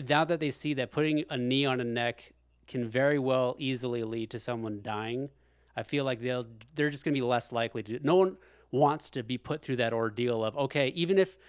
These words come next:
they have, there's no evidence against them of a, of a camera seeing them, so they can probably easily get away with it. They don't wanna have to go through that report of, "Yep, I have a dead body on my hands that now I have to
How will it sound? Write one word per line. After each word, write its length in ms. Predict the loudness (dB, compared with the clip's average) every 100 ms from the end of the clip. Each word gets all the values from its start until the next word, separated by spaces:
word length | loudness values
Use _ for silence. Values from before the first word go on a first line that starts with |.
| -20 _ _
they 200 | -4 0
have, 340 | 2 2 -2 -12 _
there's 220 | -4 -2 2
no 120 | 2
evidence 380 | 0 0 -2 -2
against 320 | -2 -2 -4
them 140 | -6
of 80 | -4
a, 200 | -4 -4
of 140 | -6
a 140 | -6 -8
camera 500 | -6 -6 -4 -8 -10 -14
seeing 320 | -12 -8 -6 -6
them, 160 | -8
so 120 | -8 -6
they 120 | -6
can 120 | -4
probably 280 | -4 -4 -8
easily 400 | -8 -8 -8 -8
get 140 | -6
away 220 | -6 -6
with 180 | -8 -10
it. 180 | -14 -14 _ _ _ _ -2
They 100 | 4
don't 180 | 4 4
wanna 180 | 2 -2
have 140 | -4
to 80 | -4
go 140 | -4 -4
through 180 | -4 -6
that 260 | -4 -6 _ _ _ -4
report 520 | -4 -2 -2 -2 -4
of, 320 | -6 -8 -10 -12
"Yep, 320 | -4 -2 -4 _ -4
I 360 | 0 0 -2 -2
have 180 | -4 -2
a 180 | -2 -4
dead 280 | -4 -2
body 320 | 0 0 0 -2
on 100 | -2
my 160 | -4
hands 320 | -4 -6 -6
that 120 | -8 -6
now 140 | -6
I 60 | -4
have 300 | -4 -4 -6
to 240 | -8 -10